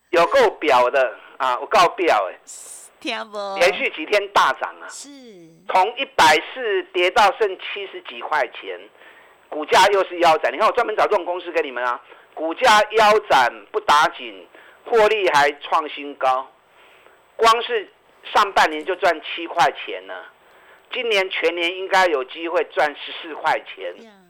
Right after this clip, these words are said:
Speaker 1: 去年赚十二块是历史新高，今年有机会赚十四块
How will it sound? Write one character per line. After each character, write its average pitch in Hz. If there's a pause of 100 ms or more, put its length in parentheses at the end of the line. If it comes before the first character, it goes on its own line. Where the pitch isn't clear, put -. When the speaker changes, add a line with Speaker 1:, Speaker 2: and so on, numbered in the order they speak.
(380)
Speaker 1:
去 277
年 196
赚 214
十 -
二 190
块 156 (440)
是 214
历 190
史 139
新 156
高， 143 (240)
今 233
年 208
有 147
机 185
会 185
赚 170
十 - (100)
四 156
块 143